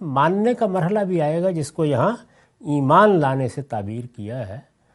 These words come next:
تو یہ اسی وقت ممکن ہے جبکہ استدلال کے لیے جو بنیادی مقدمات ہیں ان کی خلاف ورزی نہ کی جائے، اور وہ یہی ہے کہ پہلے بتایا جائے کہ کس بنیاد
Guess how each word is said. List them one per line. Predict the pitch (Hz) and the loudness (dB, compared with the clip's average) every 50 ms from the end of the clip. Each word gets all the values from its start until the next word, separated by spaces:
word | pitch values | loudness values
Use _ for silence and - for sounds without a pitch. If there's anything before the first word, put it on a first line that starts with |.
| _ _ _ _ _ _ _ _ _ _ _ | _ _ _ _ _ _ _ _ _ _ _
تو | - 180 | -14 -12
یہ | 185 202 233 | -10 -10 -10
اسی | 226 214 208 - - - 277 277 | -8 -8 -10 -8 -4 -2 0 2
وقت | 247 262 247 254 - 156 | 2 2 0 0 -2 -4
ممکن | 135 127 135 139 131 - - 160 135 | -2 -2 -2 -2 -4 -4 -4 -4 -4
ہے | 107 92 87 82 - _ _ _ _ _ _ _ _ _ _ _ _ _ - | -4 -6 -8 -12 -16 _ _ _ _ _ _ _ _ _ _ _ _ _ -18
جبکہ | - 104 110 139 160 165 - - _ - 185 196 208 226 220 - _ _ - | -14 -8 -4 -4 -4 -4 -6 -10 _ -4 -2 -2 -2 -2 -4 -6 _ _ -18
استدلال | 147 - - - _ - 135 110 113 113 113 117 131 151 175 190 196 175 | -16 -16 -18 -16 _ -8 -6 -6 -6 -4 -2 -2 0 2 0 0 -2 -4
کے | - - 190 180 | -4 -4 -4 -4
لیے | 165 160 160 175 180 185 | -2 -2 -2 -2 -2 -2
جو | 170 151 160 156 147 | -2 -2 -4 -4 -4
بنیادی | 131 110 117 113 110 117 127 160 175 180 247 262 | -6 -6 -6 -4 0 2 4 4 4 4 2 2
مقدمات | 240 220 185 151 - 165 143 135 135 123 123 131 143 156 151 - 185 | 2 2 2 0 -2 -4 -4 -2 -4 -2 0 0 0 0 0 -2 -2
ہیں | 190 | -2
ان | 190 165 160 170 190 | -2 -2 -2 -4 -4
کی | 190 202 226 | -4 -4 -4
خلاف | - - 170 151 139 135 143 | -4 -2 -2 -2 0 0 -2
ورزی | 165 180 180 185 | -2 -2 -2 -4
نہ | 127 107 110 110 | -4 -4 -6 -8
کی | - 95 80 | -10 -14 -18
جائے، | 85 92 - _ _ _ _ _ _ _ _ _ _ _ _ _ _ _ _ _ _ _ _ _ _ _ _ _ - | -18 -20 -20 _ _ _ _ _ _ _ _ _ _ _ _ _ _ _ _ _ _ _ _ _ _ _ _ _ -6
اور | 120 135 147 | -2 -2 0
وہ | 151 156 143 117 | 2 2 0 0
یہی | 104 123 165 220 233 226 220 | 0 -2 -2 0 0 0 0
ہے | 220 220 | 0 -2
کہ | 214 220 202 185 170 143 123 135 - _ _ _ _ _ _ _ _ _ _ | -2 -2 -2 0 0 0 -2 -4 -10 _ _ _ _ _ _ _ _ _ _
پہلے | - 78 80 98 98 | -14 -14 -12 -10 -10
بتایا | 90 104 - 104 95 104 113 120 | -10 -12 -10 -10 -8 -8 -6 -6
جائے | 127 147 156 160 | -4 -4 -4 -4
کہ | 156 170 147 139 | -4 -6 -8 -8
کس | - 147 - - | -8 -10 -6 -4
بنیاد | 147 151 151 147 143 147 | -2 -2 0 0 0 -2